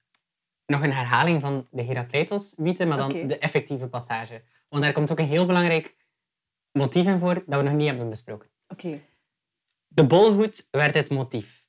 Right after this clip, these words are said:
Speaker 1: van de compositie die Sabina's leven is.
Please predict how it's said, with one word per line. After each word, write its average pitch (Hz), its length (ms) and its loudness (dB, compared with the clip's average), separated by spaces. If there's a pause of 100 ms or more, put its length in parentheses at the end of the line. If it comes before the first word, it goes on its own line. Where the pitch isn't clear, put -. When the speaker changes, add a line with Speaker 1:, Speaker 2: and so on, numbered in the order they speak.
(180)
Speaker 1:
van 139 140 -2
de 139 80 2
compositie 151 800 0 (160)
die 143 140 0
Sabina's 135 480 0
leven 104 360 -8
is. - 260 -20